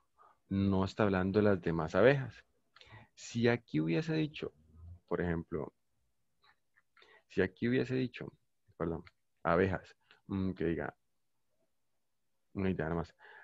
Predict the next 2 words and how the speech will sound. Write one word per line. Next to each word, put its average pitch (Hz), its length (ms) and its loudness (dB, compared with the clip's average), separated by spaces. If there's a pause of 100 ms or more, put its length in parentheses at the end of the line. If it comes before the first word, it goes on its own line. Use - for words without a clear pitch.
(200)
abejas 113 800 2 (1800)
con 107 1080 2